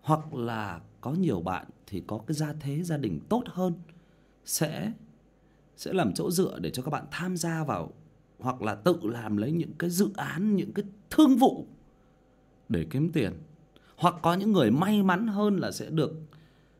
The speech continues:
ai đó nhìn trúng để đặt vào đó, các bạn vào những cái thương vụ để ra tiền. Đó.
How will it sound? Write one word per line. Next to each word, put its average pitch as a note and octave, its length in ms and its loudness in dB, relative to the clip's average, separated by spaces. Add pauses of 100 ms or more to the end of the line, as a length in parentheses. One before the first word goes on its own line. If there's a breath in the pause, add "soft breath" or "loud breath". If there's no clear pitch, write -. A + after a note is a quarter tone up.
(140 soft breath)
ai G3+ 220 -2
đó F3 120 0
nhìn D#3 360 4
trúng G3+ 280 0 (1600)
để A2 100 0
đặt C3 200 -2 (100)
vào A2+ 180 -4
đó, B2 260 -6 (160)
các E3 80 -6
bạn - 200 -4
vào F2 100 -6
những - 100 -10
cái - 80 -8
thương D#3+ 180 0
vụ C#3 200 -4
để D#2+ 100 -2
ra B2 240 -8
tiền. G#2 300 -2
Đó. F#3 240 -4